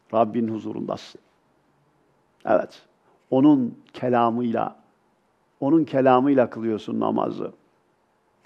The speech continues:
Ve namazdan sonra da açık çek, ne istiyorsan iste. Aç ellerini yüce dergaha, Allah'tan iste. "Üdûni estecib lekum."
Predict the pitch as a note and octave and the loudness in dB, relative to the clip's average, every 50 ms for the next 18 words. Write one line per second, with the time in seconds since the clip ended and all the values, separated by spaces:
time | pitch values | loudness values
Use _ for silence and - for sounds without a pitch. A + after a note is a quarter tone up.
0 | _ _ _ _ _ _ _ _ _ - C#3+ C#3+ C#3+ C#3 C3+ C3 A#2+ A2 A#2+ A#2 | _ _ _ _ _ _ _ _ _ 2 4 4 6 6 6 6 6 4 4 2
1 | A#2 - - A#2+ A2+ A2+ A2 A#2 D#3+ G3+ G#3+ G#3 - - _ _ _ _ C#3 C#3 | 2 0 0 0 0 2 4 4 4 4 4 2 -4 -12 _ _ _ _ 0 0
2 | - - E3+ E3 - - - D3+ D3+ D3+ - - _ - D#3 D#3 D3 C#3 - - | 0 0 -4 -6 -6 -2 0 0 0 0 -2 -8 _ 4 4 6 6 4 2 -2
3 | C#3 B2 - C#3 C3+ C3+ B2 - - C3+ B2 - - _ _ - F3 F3 E3+ - | -6 -4 -4 -4 -6 -6 -6 -6 -6 -6 -6 -6 -8 _ _ 4 4 6 6 6
4 | D#3+ D3 C#3 C#3 C3 B2+ C3 C3+ B2 A#2+ C#3+ C#3 B2+ B2+ A#2+ A#2 G#2+ A2+ A#2 A2 | 4 6 6 6 6 6 6 4 4 4 4 4 6 6 4 4 4 4 4 4
5 | A2 A#2+ D3+ C#3+ - - - - - _ _ A#2 A#2+ B2+ A#2+ A#2+ A#2+ A2 - - | 4 4 2 0 -2 -6 -16 -20 -20 _ _ 2 4 4 4 4 4 2 2 0
6 | C3 A#2+ A#2 A2 - - - A#2+ G#2 - - - _ _ D#3+ C#3+ C3 C3 C3 C3 | -2 -2 -2 -2 -4 -4 -4 -4 -4 -4 -6 -16 _ _ 2 2 4 4 4 4
7 | B2 A#2+ B2 B2+ A#2+ A2+ - - A#2+ A2+ G#2+ C3 B2+ A#2 A#2 G#2+ - A#2 G#2+ | 4 4 4 4 2 2 0 -2 -4 -4 -2 -2 -2 0 -2 -2 -2 -4 -6